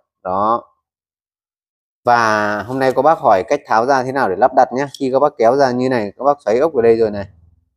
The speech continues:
Đấy, nó có những cái khe ốc này các bác xoáy này. Và cái bên này thì nó có, sẽ có cái lẫy này nhé các bác. Bình thường rút ra đây nó kịch, mà khi các bác muốn tháo ra, các bác bấm cái này xuống này. Bác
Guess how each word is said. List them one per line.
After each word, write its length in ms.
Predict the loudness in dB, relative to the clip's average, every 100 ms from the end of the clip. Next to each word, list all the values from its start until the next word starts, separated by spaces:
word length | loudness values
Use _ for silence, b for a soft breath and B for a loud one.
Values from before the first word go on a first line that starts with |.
| _ -2
Đấy, 240 | 0 0
nó 160 | 0 0
có 100 | 0
những 180 | 0
cái 80 | -4
khe 140 | 0 4
ốc 220 | 4 2
này 180 | -6 -2
các 80 |
bác 140 | -2 -2
xoáy 180 | -2 -2
này. 100 | -6 -10 _ _ _ _ _ _ _
Và 600 | -2 2 2 0 -2 -6 -14 _
cái 180 | 2 4
bên 180 | 2 0
này 220 | -2 -6
thì 80 | -8
nó 140 | -6
có, 120 | -4 -4
sẽ 140 | -4 -4
có 120 | -2
cái 120 | 0
lẫy 220 | 2 2
này 160 | 0 -4
nhé 140 | -4 0
các 80 |
bác. 140 | 0 0 _ _ _ -6
Bình 140 | -4 0
thường 220 | 0 0
rút 120 | -2 0
ra 120 | 2
đây 180 | 4 2
nó 80 | 0
kịch, 180 | -2 -2 _
mà 160 | -8 -6 -2
khi 80 | -4
các 180 | -2
bác 120 | -2 -2
muốn 180 | -2 -2
tháo 160 | 0
ra, 120 | 2 2
các 100 | 2
bác 140 | 0 0
bấm 220 | -4 -2
cái 80 | -4
này 140 | -4
xuống 240 | -2 -4 -4
này. 80 | -12 _ _ _ _
Bác 80 | -6